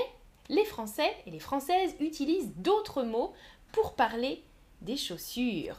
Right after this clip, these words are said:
Bonjour tout le monde dans le chat. Alors,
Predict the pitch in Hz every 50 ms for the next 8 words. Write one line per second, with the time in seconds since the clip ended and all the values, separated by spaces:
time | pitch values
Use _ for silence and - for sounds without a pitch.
0 | 160 165 175 302 381 381 349 311 262 277 311 330 339 339 330 320 - - - -
1 | 269 247 233 226 262 294 302 277 202 175 165 - 254 294 285 233 202 - - 214
2 | 185 156 - - - - - - 302 320 294 226 190 165 165 165 -